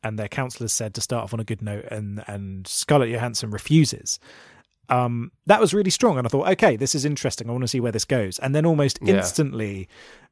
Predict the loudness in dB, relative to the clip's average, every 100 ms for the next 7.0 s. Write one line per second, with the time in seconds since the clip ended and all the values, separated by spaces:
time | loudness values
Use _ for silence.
0 | _ _ _ 6 6 4 -2 -2 2 4
1 | 4 4 0 -2 -2 -4 0 2 2 4
2 | 4 2 0 -4 -2 -2 0 0 -2 -4
3 | -2 0 0 0 -2 -8 -16 _ _ _
4 | -2 -2 -4 -4 -2 -2 -2 -2 -2 0
5 | -2 0 -2 0 0 0 -4 -4 -4 -2
6 | -4 -4 -6 -4 -2 0 0 -2 -8 -16